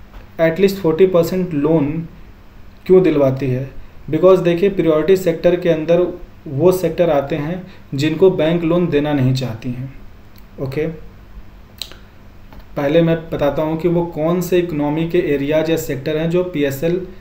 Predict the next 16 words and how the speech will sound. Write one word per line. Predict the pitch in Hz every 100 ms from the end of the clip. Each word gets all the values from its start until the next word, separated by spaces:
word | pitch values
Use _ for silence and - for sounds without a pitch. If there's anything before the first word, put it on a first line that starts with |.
| -
sector | - - 127 147 165 170 147
lending | 139 135 143 156
में | 139
आते | 123 135
हैं। | 120 131 - - - - -
ठीक | 147
है, | 170
पीएसएल | 160 143 135 143
लेंडिंग | 139 135 139
में | 135
आते | 127 135
हैं। | 131 - - - - - - - 131
Let's | 139 139
write | 131 131 143
their | 139 139
name, | 135 135